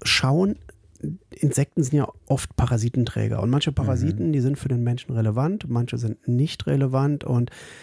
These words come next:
Speaker 1: man muss halt jedes Insekt vorher, ich sag jetzt mal Insekt als Oberbegriff, ist das biologisch nicht ganz richtig. Zähl mal Schnecken, Würmer, Fliegen und so weiter, alles dazu.
Speaker 2: Mhm.
Speaker 1: Aber muss, ich muss jedes Insekt, bevor ich's konsumiere,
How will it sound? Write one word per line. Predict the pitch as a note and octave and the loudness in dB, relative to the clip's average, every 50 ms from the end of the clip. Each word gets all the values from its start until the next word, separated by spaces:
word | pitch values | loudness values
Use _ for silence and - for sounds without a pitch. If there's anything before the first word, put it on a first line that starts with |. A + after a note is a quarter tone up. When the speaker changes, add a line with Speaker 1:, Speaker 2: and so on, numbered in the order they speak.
| - - - - - - _ _ | -20 -20 -20 -20 -20 -20 _ _
Speaker 1:
man | - C3 B2+ C#3 C#3+ | -4 -2 0 2 2
muss | E3 F#3+ F#3+ - B2+ | 2 2 0 0 0
halt | D3 D3 - - - | 0 0 -2 -2 -4
jedes | - D#3+ D3 D3+ E3+ F3+ F#3 D#3+ - - | -2 0 0 0 2 0 0 -2 -2 -4
Insekt | - - C#3+ C#3 C3+ B2+ B2+ B2+ D#3 - - - | -4 0 0 2 2 2 2 0 0 -2 -6 -10
vorher, | - - - - - C3+ C3+ B2+ B2+ C3 C3+ B2+ B2+ - - - - - _ _ _ _ _ _ _ | -12 -10 -6 -2 0 2 2 2 2 2 2 2 0 0 -2 -6 -8 -12 _ _ _ _ _ _ _
ich | - - - | -6 -2 0
sag | F#3 D3 - | 0 0 0
jetzt | C#3+ - | 0 0
mal | B2+ A#2 | 0 0
Insekt | - B2+ A#2+ B2+ B2+ C3 - B2+ | 0 0 2 0 0 0 0 0
als | A2+ - | -2 0
Oberbegriff, | - C3 B2+ C3 A#2 A#2 A#2+ - - - A#2+ - - | 0 0 2 2 2 0 -2 -2 -2 -2 -2 -2 -2
ist | B2 - - | -4 -2 -2
das | A#2 G#2 | -2 -2
biologisch | - - B2+ B2 A2+ A#2+ A2+ A2+ G#2+ - | -2 0 0 0 2 2 0 0 0 0
nicht | A#2+ A#2 - - | -2 -2 0 0
ganz | B2+ B2 A#2 - - | -2 -2 0 0 0
richtig. | A#2 A#2 - - B2+ - - - | -2 0 0 -2 -4 -4 -4 -4
Zähl | - B2+ A#2+ | -2 0 0
mal | B2 A#2+ G#2 A2 | 0 0 0 -2
Schnecken, | A#2+ - - B2 A#2+ - - B2 A#2+ A#2+ A2+ A2 | -2 -2 -2 0 0 0 0 0 0 0 2 2
Würmer, | A#2+ A2+ A2 A2 A2 A2 G#2+ G#2+ G#2+ - - - - _ - - - - | 2 2 2 2 4 4 4 2 2 -2 -4 -10 -20 _ -20 -20 -16 -10
Fliegen | - - C3 B2+ B2 B2 B2+ | -8 -4 0 0 2 2 2
und | A2+ A2 | 2 2
so | G#2 | 2
weiter, | G#2 A#2 B2 B2 A2+ G2+ - | 2 2 2 2 0 0 0
alles | G#2+ A#2 - | 0 0 0
dazu. | - G#2+ - - C#3+ D#3 - | -2 -2 0 0 -2 0 0
Speaker 2:
Mhm. | A2+ G#2 F#2+ G2+ A2+ A2+ A2+ - _ _ - | 0 0 0 0 -2 -4 -8 -10 _ _ -2
Speaker 1:
Aber | D#3+ F3 E3 - - - _ _ _ _ _ _ _ _ - - _ _ _ _ _ - - - | 0 0 0 -2 -4 -8 _ _ _ _ _ _ _ _ -20 -20 _ _ _ _ _ -8 -2 0
muss, | C#3+ C#3+ E3+ - - - _ | 2 2 2 0 -2 -4 _
ich | - - - | -2 0 2
muss | E3+ F3 E3 - | 2 2 0 0
jedes | C#3+ D3 E3 F3+ E3+ - | 0 0 2 2 0 0
Insekt, | - - C#3+ B2 C3 C#3 D#3 - - - - | 0 0 2 2 2 2 0 -2 -6 -6 -4
bevor | C3 B2+ - - D#3+ C#3+ C#3 | -4 -2 -2 0 0 0 0
ich's | D3 - - - - _ - - - | 0 0 -4 -8 -10 _ -20 -14 -6
konsumiere, | - C3+ C3 A#2+ A#2 B2 A#2 A2+ A#2 A#2 B2 C3+ C#3+ C#3+ C3+ C3 B2+ | -2 0 0 0 0 0 0 2 2 2 2 2 2 2 2 0 -2